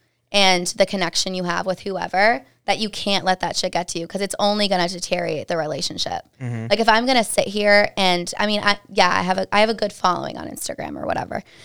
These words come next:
Speaker 1: but the millions of other girls that have just as much and he-, have even higher, you know, I can't sit here and,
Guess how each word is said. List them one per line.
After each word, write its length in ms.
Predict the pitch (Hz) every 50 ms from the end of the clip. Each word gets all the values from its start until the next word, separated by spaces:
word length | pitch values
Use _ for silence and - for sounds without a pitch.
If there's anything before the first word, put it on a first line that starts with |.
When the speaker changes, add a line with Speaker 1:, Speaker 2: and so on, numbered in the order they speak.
| - - -
Speaker 1:
but 280 | - 214 - - - _ _
the 280 | 214 208 196 185 185 - -
millions 600 | 190 190 185 185 196 196 208 208 202 196 190 175
of 80 | 190 180
other 220 | 180 175 185 185
girls 400 | 185 190 185 185 185 196 202 202
that 180 | - 202 202 196
have 180 | 196 190 185 190
just 300 | - 214 196 190 - 202
as 100 | 196 190
much 400 | 190 180 175 180 196 196 - -
and 260 | 190 185 180 180 - - _ _ _ _ _ _
he-, 140 | 202 208 226
have 260 | 208 208 214 202 196 202
even 200 | 208 190 185 175
higher, 520 | 175 180 180 180 180 190 202 220 233 247 - _ _ _ _ _
you 100 | - 208 208
know, 200 | 196 196 202 214
I 120 | 196 202
can't 360 | 202 - - 233 226 220 - -
sit 140 | - - -
here 200 | - 196 196 190
and, 300 | 185 185 180 180 180 -